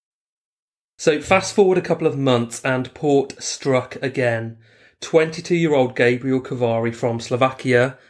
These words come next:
had moved to London in June twenty fourteen for a new life.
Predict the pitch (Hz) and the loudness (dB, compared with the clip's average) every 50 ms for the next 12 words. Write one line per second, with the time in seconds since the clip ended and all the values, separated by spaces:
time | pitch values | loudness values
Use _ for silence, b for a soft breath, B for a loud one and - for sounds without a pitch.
0 | b b - - 123 120 123 135 135 135 139 139 143 - 139 127 123 120 120 117 | b b -4 -2 -2 0 0 2 2 2 2 2 0 -2 0 2 2 2 2 2
1 | 123 120 117 120 127 123 120 - 143 139 147 151 143 - 147 139 135 135 - 135 | 2 0 0 0 -2 -2 -2 0 0 0 0 -2 -4 -4 -2 -2 -2 -2 0 0
2 | 131 123 - - 135 127 117 117 117 117 117 117 b b b b - - 135 117 | 0 0 0 0 2 2 2 2 0 -2 -4 -6 b b b b -8 -6 -4 -2
3 | 123 120 120 120 117 113 113 117 113 110 110 107 107 113 - - - - | -2 -2 -2 -2 -2 -2 -2 -2 -4 -4 -4 -8 -10 -12 -16 -20 -20 -20